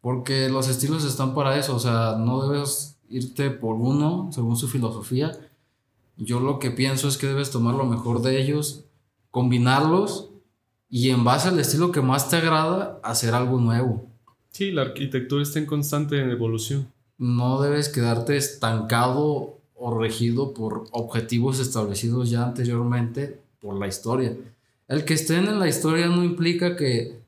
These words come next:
Speaker 1: estén fijos. Están hechos para romperse y evolucionarlos a más.
Speaker 2: Lo único constante en esta vida es el cambio.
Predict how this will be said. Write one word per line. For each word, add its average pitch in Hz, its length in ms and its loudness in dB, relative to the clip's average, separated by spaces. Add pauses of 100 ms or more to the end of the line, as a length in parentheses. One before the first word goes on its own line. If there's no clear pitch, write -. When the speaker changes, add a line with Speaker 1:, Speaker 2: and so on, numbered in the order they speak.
(140)
Speaker 1:
estén 123 360 0
fijos. 120 540 -2 (140)
Están 123 380 0
hechos 147 240 0
para 127 220 2
romperse 127 800 0 (540)
y 113 120 -2
evolucionarlos 117 800 0
a 110 60 2
más. 101 420 -6 (160)
Speaker 2:
Lo 117 160 -4
único 139 300 -2
constante 131 480 -4
en 135 80 -4
esta 135 220 -6
vida 131 200 -4
es 139 100 -6
el 131 120 -8
cambio. 113 340 -4